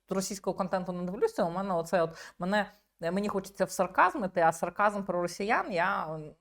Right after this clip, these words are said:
<laughs> їхньою мовою, бо це найбільше приниження <laughs> говорити про когось російською мовою. Ну, таке. Так от, <clears throat> одним словом, а, випуски Дудя завжди були про те, щоб нахлобучити на українців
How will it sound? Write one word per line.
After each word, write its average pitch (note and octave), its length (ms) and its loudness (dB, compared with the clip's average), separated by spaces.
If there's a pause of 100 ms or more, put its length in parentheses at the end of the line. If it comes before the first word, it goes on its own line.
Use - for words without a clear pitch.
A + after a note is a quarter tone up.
(140)
<laughs> F#3 380 -2
їхньою G3 460 -2
мовою, C#3+ 500 -6
бо F3+ 280 0
це F#3+ 260 2 (200)
найбільше A3 440 2
приниження A3 680 4
<laughs> - 60 6
говорити B3 420 8
про B3+ 160 4
когось C4+ 340 4
російською D#4 500 -2
мовою. E3+ 260 -2
Ну, A#3+ 60 0
таке. - 340 -2 (600)
Так B3 140 4
от, G#3+ 220 6 (680)
<clears throat> - 600 -20
одним C4 300 0
словом, F#3+ 480 0 (360)
а, E3 380 -4 (960)
випуски B3+ 460 -4
Дудя E3+ 400 -4 (180)
завжди G3+ 380 -6
були A3+ 380 -2
про F3 200 -6
те, - 240 -10 (120)
щоб D#3+ 440 -8
нахлобучити G#3 720 -2
на E3+ 140 -2
українців E3+ 840 -6